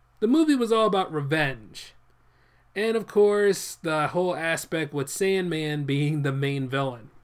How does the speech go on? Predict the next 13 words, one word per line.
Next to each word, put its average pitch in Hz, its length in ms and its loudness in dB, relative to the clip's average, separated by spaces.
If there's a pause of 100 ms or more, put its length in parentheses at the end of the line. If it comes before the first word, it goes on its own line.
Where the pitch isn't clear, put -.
(160)
I - 60 -10
mean, 120 300 0
just 135 280 -2
too 135 140 0
much 147 300 0
going 127 320 0
on 127 340 2
in 110 120 -8
one 127 220 2
two-hour 143 420 4
film. 123 500 0 (420)
And, 143 480 2 (420)
like, 143 320 -4